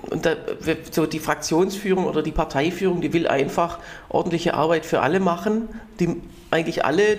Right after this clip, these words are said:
obwohl es ja auch verschiedene Flügel sind. Rieksinger zum Beispiel ist auch ein, so ein, so ein, einer von diesen sehr, äh, traumtänzerischen Pazifisten und der, der ist ja nun der, der schärfste Gegner von der Wagenknecht. Äh, also da, da geht's,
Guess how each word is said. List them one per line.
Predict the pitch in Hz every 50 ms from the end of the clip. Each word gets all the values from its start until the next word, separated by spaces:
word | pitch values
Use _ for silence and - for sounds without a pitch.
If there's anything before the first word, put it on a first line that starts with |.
| 214 -
obwohl | 151 147 160 160 170
es | 165 - -
ja | 156 123
auch | 113 147
verschiedene | - 170 - - 160 151 151
Flügel | 139 143 156 180 202 208 185
sind. | - 180 180 185 185 190 - - -
Rieksinger | 151 196 202 202 190 - 190 180 165 170
zum | - 170 156
Beispiel | 147 156 156 - - 151 127
ist | -
auch | - - 151 165
ein, | 156 143
so | - 156
ein, | 147 143 143
so | 143 147
ein, | 143 -
einer | - 139 143 147
von | 143 - 160
diesen | 143 139 - 151 143 143 139 - - - - - - 135 131 -
sehr, | - - 147 147 143 143 - -
äh, | - 135
traumtänzerischen | 135 - - 143 151 156 - 151 147 147 - 147 147 - -
Pazifisten | - 143 139 - 151 139 - 147 147 - - 165
und | - -
der, | 147 151 151 - - - - -
der | 147 -
ist | - - -
ja | 196
nun | 180 170 160
der, | 170 151 147 151
der | 151 147 135
schärfste | - - 151 160 202 - - - 160 120
Gegner | 135 123 127 127 123 135 113
von | - 139 127
der | 127 117
Wagenknecht. | - 107 107 110 113 113 - 123 - 98 - - - - - - - - - - - - - - - - - -
Äh, | - 131 123 123 127
also | - - 80 73 76 139 143 143
da, | 123 135 131 151 147
da | 139 - - - - - - - - -
geht's, | 156 160 165 165 - - - -